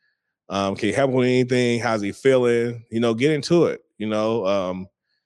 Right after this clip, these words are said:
make, make it a safe space for him as well, not just yourself, you know? So, um, I wanted to speak on that because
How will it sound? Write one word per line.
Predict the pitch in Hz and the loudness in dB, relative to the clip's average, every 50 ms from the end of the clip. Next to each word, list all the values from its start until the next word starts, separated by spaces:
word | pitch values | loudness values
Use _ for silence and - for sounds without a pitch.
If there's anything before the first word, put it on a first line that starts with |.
| _ _ _ _ _ - | _ _ _ _ _ -2
make, | 101 110 123 135 135 113 104 117 123 - - 113 | 0 2 2 2 0 -2 -4 -8 -10 -10 -8 -4
make | 110 127 143 160 | -2 0 0 0
it | 147 | 0
a | 131 | -2
safe | - - 156 - 139 | 0 0 0 0 0
space | - - 143 139 - | 0 0 -2 -2 -2
for | - 120 | -2 -2
him | 135 139 131 | -2 -2 -2
as | 123 113 | -2 0
well, | 120 131 139 123 107 | 2 2 2 2 2
not | 107 117 120 117 | 0 0 -2 -2
just | 120 113 - - | -2 -4 -6 -6
yourself, | 101 90 - - 117 107 73 62 - _ _ _ _ _ _ _ _ _ - | -8 -6 -4 -2 -2 0 -2 -4 -6 _ _ _ _ _ _ _ _ _ -14
you | 87 | -10
know? | 87 87 87 85 80 - _ _ _ _ _ _ _ _ _ _ | -8 -6 -6 -6 -8 -12 _ _ _ _ _ _ _ _ _ _
So, | - - - 107 95 92 | -14 -6 -2 0 0 2
um, | 90 90 90 90 87 87 87 87 - _ _ _ _ _ _ _ _ _ _ _ _ - - - | 0 0 -2 -4 -4 -6 -10 -12 -18 _ _ _ _ _ _ _ _ _ _ _ _ -8 -2 2
I | |
wanted | 110 120 117 107 | 2 4 4 2
to | |
speak | - - 127 117 101 | 2 0 0 2 2
on | 104 98 | 2 2
that | 104 107 107 104 104 | 2 2 0 0 -2
because | 95 92 - - 101 95 95 95 95 92 - - | -4 -4 -2 0 2 2 2 0 -2 -4 -6 -10